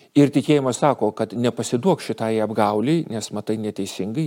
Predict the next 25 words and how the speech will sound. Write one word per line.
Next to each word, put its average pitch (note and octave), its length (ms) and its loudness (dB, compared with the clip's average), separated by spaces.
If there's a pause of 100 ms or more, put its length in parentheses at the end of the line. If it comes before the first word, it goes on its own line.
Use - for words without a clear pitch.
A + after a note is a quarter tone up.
yra G#2 220 -4
kažkoks - 500 -10
iškreiptumas, C#3+ 800 -4
ar G2 100 -12
tai G#2 140 -8
būtų, G#2 240 -10 (640)
nu, B2+ 80 -8 (180)
tarkim, - 380 -14
psichologiniai C3 640 -2
kompleksai, G#2 640 -4
ar G2 160 -6
kažkokie G2 480 -8
kiti A#2 340 -2
dalykai, C3+ 460 -2
ar G#2+ 100 -6
neteisingai G#2 640 -4
s-, - 300 -14 (260)
savęs A2+ 540 0 (180)
priimtas C3 480 -2
dalykas, C3+ 460 -6 (420)
o A#2+ 160 2
tikėjimas A#2 640 -4
vis A#2 160 -10
tiek, - 320 -8
jis - 160 -10